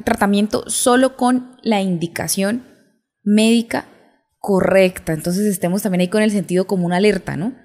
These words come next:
Eh, mi bebé ya pesa doce kilos. Ay, ¿cuántas gotitas serían? No le echemos dos de más que por si acaso, que pa' que le haga más rápido. Ni le quitemos dos porque es que,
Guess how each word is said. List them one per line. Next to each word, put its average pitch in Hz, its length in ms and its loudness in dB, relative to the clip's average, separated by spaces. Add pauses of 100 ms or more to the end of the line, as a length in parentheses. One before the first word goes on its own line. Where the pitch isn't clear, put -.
(580)
Eh, 165 120 -8
mi 226 240 4
bebé 226 220 2
ya 240 140 0
pesa 254 340 2
doce 240 320 0
kilos. 226 480 0
Ay, 277 160 2
¿cuántas 233 340 0
gotitas 208 380 -2
serían? 208 420 0 (380)
No 220 120 -2
le 254 60 4
echemos 262 320 2
dos 254 120 4
de 254 120 4
más 254 180 4
que 254 140 0
por 233 160 0
si 185 100 -2
acaso, 185 380 -2
que 175 100 -4
pa' 175 140 -2
que 175 100 0
le 165 80 6
haga 175 160 2
más 208 140 2
rápido. 175 400 2 (280)
Ni 240 160 4
le 233 120 2
quitemos 226 440 0
dos 254 200 4
porque 220 280 -2
es 214 100 -2
que, - 120 -4